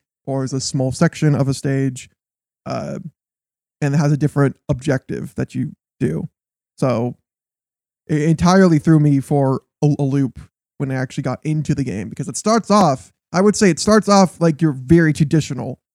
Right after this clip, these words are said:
uh, for a Souls game, but once you finish that last mission and you realize, "Oh, this is a mission structure,"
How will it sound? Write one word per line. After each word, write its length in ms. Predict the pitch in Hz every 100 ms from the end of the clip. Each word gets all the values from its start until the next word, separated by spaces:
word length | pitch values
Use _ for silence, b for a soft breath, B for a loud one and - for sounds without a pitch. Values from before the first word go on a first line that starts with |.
| _ _ _
uh, 180 | 143 139
for 280 | - 135 139
a 60 |
Souls 300 | - 151 139
game, 160 | 135 131
but 80 | 131
once 180 | 160 190
you 80 |
finish 320 | 165 202 180 -
that 140 | 139
last 260 | 151 151 160
mission 460 | 180 - 143 135 - _ _ -
and 80 |
you 60 | 143
realize, 280 | 147 139 139
"Oh, 120 | 156
this 100 | 170
is 80 | 160
a 60 | 135
mission 440 | 139 180 185 160
structure," 600 | 143 139 131 - 131 127